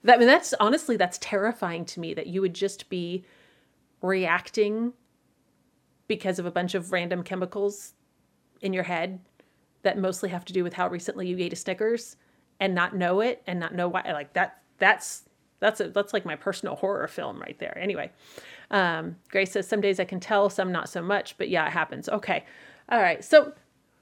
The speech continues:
whatever it is, if you just need to, like, if you're, if you're good at checking in, or if you need to put a little Post-it note on your monitor that says, "Is this a mood?" <laughs> Yes, no, <laughs> you know, whatever. Understand that, you know, it's just a mood and you can work through it.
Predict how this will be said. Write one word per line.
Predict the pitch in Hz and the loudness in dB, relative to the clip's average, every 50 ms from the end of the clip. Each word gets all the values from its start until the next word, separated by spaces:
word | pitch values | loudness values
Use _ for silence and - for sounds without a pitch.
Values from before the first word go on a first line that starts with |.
| _ _ _ - 247 - | _ _ _ -20 -14 -2
whatever | 269 320 392 392 415 427 415 370 | 4 6 8 8 8 8 8 6
it | 339 302 | 4 6
is, | 285 220 190 185 185 - - | 4 4 2 2 -2 -6 -10
if | 247 - - | -4 2 2
you | 359 | 4
just | - 427 440 - | 4 2 0 2
need | 349 311 285 | 2 2 4
to, | 277 233 196 196 - | 4 4 4 4 0
like, | 190 185 - | -2 -4 -4
if | 190 185 - | -6 -4 0
you're, | 247 233 220 214 220 | 2 2 2 0 -2
if | 202 - | 0 4
you're | 247 247 | 4 4
good | 226 339 403 403 | 6 6 4 4
at | - | 2
checking | - - 330 311 - 339 302 285 | 4 2 2 2 4 4 6 6
in, | 262 262 262 262 262 262 | 6 4 4 4 4 4
or | 220 | 2
if | 190 - | 2 2
you | 240 | 0
need | 233 269 277 | -2 0 -2
to | 254 | -2
put | - - 330 | -2 0 2
a | |
little | 339 339 320 311 | 2 2 2 2
Post-it | 320 - 254 285 277 - 311 247 | 4 4 4 4 4 -2 -4 0
note | 262 285 294 285 | 4 4 4 6
on | 254 220 214 | 4 2 2
your | 208 | 0
monitor | 202 214 240 262 269 269 269 269 269 240 | 0 2 2 4 4 4 4 4 4 2
that | 220 196 | 2 0
says, | - - 247 233 226 226 220 220 | 2 4 4 6 6 4 2 2
"Is | - 285 277 254 | 2 2 2 4
this | - 302 294 - | 4 2 2 4
a | 277 233 | 2 4
mood?" | 214 214 220 240 269 277 285 285 320 285 | 6 6 6 6 8 6 8 6 6 6
<laughs> | - | 8
Yes, | 240 247 - 311 - - - | 6 6 6 6 -2 4 8
no, | 285 285 285 - 320 294 277 277 - | 8 8 10 10 6 6 6 2 2
<laughs> | - | 2
you | 285 | 2
know, | 226 208 | 2 4
whatever. | 208 247 294 320 294 247 226 233 233 233 - - - - - - 277 - | 2 4 4 4 4 6 6 4 4 4 0 -10 -16 -14 -8 -8 0 2
Understand | 285 277 285 262 - 269 240 233 233 220 | 4 4 4 2 4 2 2 4 4 4
that, | 202 202 202 - - - _ _ | 4 4 2 2 0 -8 _ _
you | - 196 | -4 -2
know, | 180 185 185 | -2 0 0
it's | 196 196 - | -2 -2 -2
just | 226 214 - | -2 -2 0
a | 208 | 0
mood | 180 175 165 165 165 170 170 - - - - - - _ - | 0 0 0 0 -2 -4 -6 -12 -18 -20 -20 -20 -18 _ -6
and | 180 175 170 175 170 170 | -4 -2 0 -2 -2 -4
you | 175 | -6
can | 180 - 180 | -6 -4 -4
work | 170 175 170 - | -4 -6 -6 -8
through | - 165 | -8 -6
it. | 143 139 - | -6 -6 -8